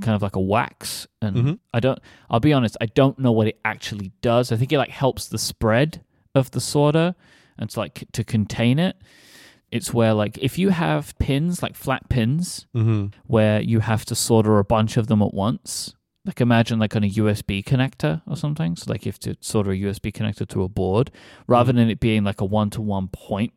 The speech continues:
Speaker 1: that you're soldering together with wire. They're, like, all these little points that you have, like, contact pads that have to touch each other.
Speaker 2: Hmm.
Speaker 1: So this is where you apply a bunch of the flux stuff that when you then actually apply the solder wire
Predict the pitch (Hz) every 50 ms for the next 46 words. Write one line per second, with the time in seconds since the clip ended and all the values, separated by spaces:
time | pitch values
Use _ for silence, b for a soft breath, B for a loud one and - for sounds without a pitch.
0 | _ - 113 - - 98 - - 110 98 98 98 95 95 95 - 107 87 - 92
1 | 92 107 107 101 98 92 90 101 113 98 92 92 92 92 95 104 123 151 B B
2 | B B B B B B B B _ - 113 104 101 104 104 - - 120 107 117
3 | 107 101 107 107 110 113 - - 101 - - - 113 104 95 - - - - -
4 | - - 104 101 101 95 - - - - - - 120 117 110 - 107 - - -
5 | 101 95 87 - - - - - - - - 107 95 - - - - - 64 -
6 | - - _ _ b b b b b b b - 120 113 107 101 95 107 113 -
7 | 127 117 107 117 113 110 107 107 110 104 - - - 131 131 139 151 156 147 131
8 | 127 123 120 113 - - 113 104 - - _ - 104 98 98 98 101 - - 170
9 | - - 120 104 - - - - - - - - - - - - B B B B
10 | B B - - - - 117 110 110 107 104 104 101 110 123 131 139 147 147 147
11 | 151 - - - 120 101 - - - 120 107 104 101 - - - - 120 117 117
12 | 113 117 113 107 113 107 - - - - 131 120 120 117 110 104 101 95 95 104
13 | 104 113 123 127 120 110 92 76 62 - 117 113